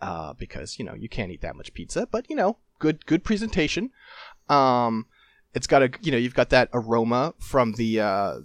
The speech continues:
the, uh, capricola wafting off, a little bit of onion mixed in there for, for some sweetness and some, uh, some savory. And, uh, yeah, you know,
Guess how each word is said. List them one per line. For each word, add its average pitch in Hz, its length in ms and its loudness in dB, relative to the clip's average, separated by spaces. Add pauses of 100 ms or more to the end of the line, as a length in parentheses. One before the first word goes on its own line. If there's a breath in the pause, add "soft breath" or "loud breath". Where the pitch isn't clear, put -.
the, 98 520 -8
uh, 95 220 -4
capricola 117 640 0
wafting 113 400 -2
off, 101 380 -6
a 117 100 -10
little 113 220 -2
bit 110 100 -2
of 104 120 -2
onion 110 300 -4
mixed 104 220 -8
in 104 100 -4
there 104 180 -4
for, 92 340 -6
for - 120 -12
some 95 180 -10
sweetness 107 600 -10
and 98 120 -10
some, 95 360 -8
uh, 90 260 -8
some - 180 -8
savory. 104 520 -4 (1040 soft breath)
And, 131 320 -2
uh, 147 180 -2
yeah, 294 200 -2 (220)
you 254 80 -8
know, 247 140 -4